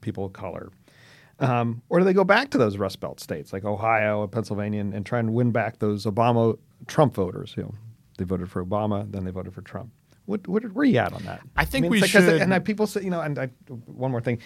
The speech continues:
Speaker 1: you know, people like Steve Phillips here in, in San Francisco, you know Steve, um, <clears throat> uh, who is,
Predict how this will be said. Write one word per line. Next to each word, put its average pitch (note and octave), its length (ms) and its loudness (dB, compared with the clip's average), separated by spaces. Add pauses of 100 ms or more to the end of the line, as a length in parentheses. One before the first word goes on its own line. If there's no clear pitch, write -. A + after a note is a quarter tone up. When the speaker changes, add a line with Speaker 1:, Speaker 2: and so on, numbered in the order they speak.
(160)
Speaker 1:
you F3+ 80 -2
know, C#3+ 40 2
people D3 280 -2
like A2+ 100 0
Steve A#2+ 260 0
Phillips A2 380 -2
here G#2 200 -4
in, F#2+ 180 -8
in G2 120 -14
San F#2+ 140 -14
Francisco, F#2 340 -18
you G2 80 -14
know F2 120 -16
Steve, F#2+ 280 -16 (520)
um, A#2+ 320 0 (100)
<clears throat> F3 340 8 (480)
uh, G#2 380 2
who A2+ 200 0
is, G2 260 -6